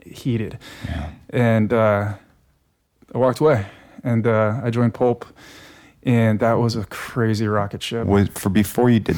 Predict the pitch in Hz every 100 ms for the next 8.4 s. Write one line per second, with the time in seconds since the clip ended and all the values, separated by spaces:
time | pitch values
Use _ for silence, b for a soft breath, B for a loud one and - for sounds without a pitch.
0 | - - - - 82 78 80 87 90 85
1 | 82 78 80 78 - B B B B -
2 | 76 76 73 78 76 78 80 78 76 73
3 | - 80 82 90 90 85 82 80 - -
4 | - b b b - 80 76 76 76 78
5 | 85 82 85 76 80 78 76 - - -
6 | 92 98 87 80 78 - - 101 98 -
7 | - - 98 107 101 - 90 82 80 76
8 | - 78 78 -